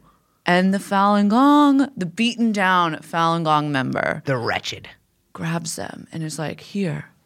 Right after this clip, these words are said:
Speaker 1: do these movements with me," and starts, like, kind of doing the little Tai Chi movements with their arms.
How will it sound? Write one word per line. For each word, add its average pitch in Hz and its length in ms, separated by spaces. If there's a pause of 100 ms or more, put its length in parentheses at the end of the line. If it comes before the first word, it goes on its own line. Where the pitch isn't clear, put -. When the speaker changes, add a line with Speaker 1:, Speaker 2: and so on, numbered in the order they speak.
(380)
Speaker 1:
do 180 200
these 180 300
movements - 640
with - 240
me," 76 180
and 135 160
starts, 143 320
like, 139 260 (220)
kind 151 240
of 139 100
doing 156 400
the 160 200
little 170 200
Tai 196 220
Chi 220 180
movements 131 540
with 139 100
their 170 140
arms. 185 440